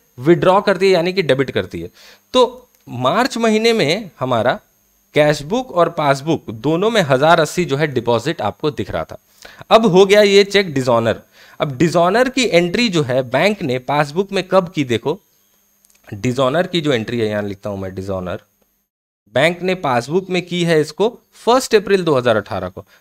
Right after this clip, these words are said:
तो हजार अस्सी रुपये जो डिसऑनर की एंट्री हुई है, ये बैंक ने किया है फर्स्ट अप्रैल अठारह को, ठीक है ना, इकतीस मार्च के बाद किया है। और कैश बुक में इसकी एंट्री कब हुई है हजार अस्सी की, ये एंट्री हुई है हमारी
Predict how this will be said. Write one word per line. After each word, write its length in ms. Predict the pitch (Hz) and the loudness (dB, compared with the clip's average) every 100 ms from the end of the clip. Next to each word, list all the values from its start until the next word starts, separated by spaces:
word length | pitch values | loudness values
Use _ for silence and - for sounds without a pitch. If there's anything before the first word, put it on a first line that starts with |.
| - | -8
तो 60 | 123 | -6
हजार 360 | 117 139 175 | -2 0 2
अस्सी 240 | 170 - 180 | 0 -2 -2
रुपये 320 | 165 160 160 | 0 0 2
जो 120 | 151 | 0
डिसऑनर 420 | 143 123 123 151 | -4 -4 -2 -2
की 120 | 156 127 | -2 -6
एंट्री 280 | 113 139 | -4 -4
हुई 200 | 131 107 104 | -2 -2 -4
है, 160 | 147 - _ _ | -8 -12 _ _
ये 80 | 131 | -6
बैंक 340 | 120 123 147 151 | -2 -2 -2 -4
ने 100 | 143 | -6
किया 260 | 139 139 | -2 -2
है 160 | 143 175 175 | 0 -4 -8
फर्स्ट 380 | - 143 156 - 120 | -4 -4 -4 -8 -10
अप्रैल 400 | 113 147 180 202 | -8 -6 -6 -6
अठारह 440 | 113 - - 101 113 | -12 -12 -6 -2 -2
को, 160 | - - _ _ - | -4 -20 _ _ -6
ठीक 100 | 208 | -2
है 60 | |
ना, 120 | 190 110 | -2 -2
इकतीस 460 | 151 151 - 214 - | -4 -4 -8 -12 -8
मार्च 360 | 147 165 185 - | -4 -2 -4 -4
के 120 | 190 | -6
बाद 360 | 131 131 160 156 | 0 0 0 -4
किया 260 | 131 110 | -4 -4
है। 120 | 92 - _ - - - | -4 -14 _ -20 -18 -4
और 80 | 170 - | -4 0
कैश 260 | 175 175 170 | 4 4 2
बुक 200 | 247 247 | -8 0
में 100 | 226 | 0
इसकी 200 | 208 214 | 2 2
एंट्री 300 | 185 180 190 | 2 0 0
कब 180 | 190 156 | 0 2
हुई 180 | 139 | 0
है 140 | 147 175 | -2 -2
हजार 280 | 127 135 131 | -2 0 0
अस्सी 260 | 127 139 | -2 -6
की, 200 | 131 160 - _ _ _ - | -6 -8 -10 _ _ _ -2
ये 160 | 165 | 0
एंट्री 380 | 185 156 147 175 | 2 2 0 0
हुई 180 | 160 165 | 0 2
है 80 | 165 | 2
हमारी 300 | 143 143 | 2 0